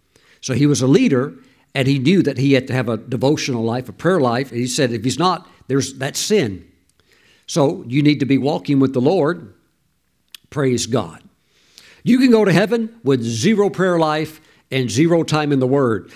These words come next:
but you'll have a whole lot of bumps and bruises along the way, and this teaching of triumphant victory will sound so strange. It'll sound so unachievable. But I'm just telling you, one good soaking session with God, you'll be like, "Oh man, I see it now.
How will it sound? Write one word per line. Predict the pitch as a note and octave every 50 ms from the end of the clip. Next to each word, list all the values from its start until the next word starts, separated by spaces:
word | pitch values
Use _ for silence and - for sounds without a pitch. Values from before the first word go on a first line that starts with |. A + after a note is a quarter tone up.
| - - -
but | - B2+ B2+ A#2+
you'll | B2+ E3 D#3+
have | C#3 D3 C3+ A#2
a | A2+ G#2+ G2
whole | F#2 C3+ E3+ E3+
lot | C#3 D3+ D#3 D#3 D#3 D3+
of | C3 A2+ -
bumps | C#3 D3+ D#3+ C#3 C#3 -
and | D#3+ D3 C3
bruises | D3+ D3+ D3 C#3 B2+ B2+ A#2+ A2 G2+ - -
along | A2+ A#2 A2+ B2 C3+ C#3+ C#3+ C3
the | B2+
way, | B2 C#3+ D3 C3 A#2 G#2+ G#2 G#2+ A2+ - - - - - - -
and | C3+ C3 B2+ B2+
this | C#3+ C3+ C3+ -
teaching | - - _ - F3+ A3 G#3 - - D#3+ C3+
of | A#2+ A#2 -
triumphant | - - - F#3 G3+ G3+ F#3 F#3 F3+ - D#3 D3 C3+
victory | A#2 F3+ F#3+ F#3 - - C#3 C3+ C3 C3+ C3+ - - - - - - _ _ _ _
will | - A2
sound | - - F3 E3 D3+ C#3+ C#3+ C3
so | C3 - G#3 A#3 A#3 G3+ F3+ D#3 C#3
strange. | C3 - - - G3 G3+ G3 F#3+ F3 D3+ C3 A#2+ A2 G2 F#2 F2 F2 - - - _ _ _ _ -
It'll | - D3 D3 C3+
sound | - - D#3+ D#3 D3 C#3+ C#3+ B2+
so | - - F#3+ G3 F#3 E3+ D#3 C3+ B2 B2
unachievable. | D3+ D3+ C#3+ C3 - - E3+ F3+ D3+ A#2 A#2+ G2 G#2 F2+ C#2+ C2 - _ _ _ - - - _ _ -
But | C#3+ D#3 F3
I'm | F#3+ F3+
just | D#3+ F3+ - -
telling | - F#3+ F#3+ E3+ D3
you, | C#3 D3+ D3+
one | C#3 E3 F3+ E3
good | C3+ E3+ E3 B2+
soaking | - - F#3 F#3 E3 - E3 D#3
session | C#3 - - F#3 E3 - - E3 D3+
with | C#3 C3+ -
God, | A#2+ D#3 E3 E3 E3 E3+ D3 B2+
you'll | C3+ C#3+
be | B2+ C#3 C#3+ C#3
like, | C3+ B2+ A#2+ -
"Oh | B2+ C#3 D3
man, | D3 D3 D#3 D#3 C3+
I | C3 D3+
see | C#3+ - - D3+ D3+
it | D#3 D#3
now. | B2+ B2 C#3 D#3 C3+ G#2 F#2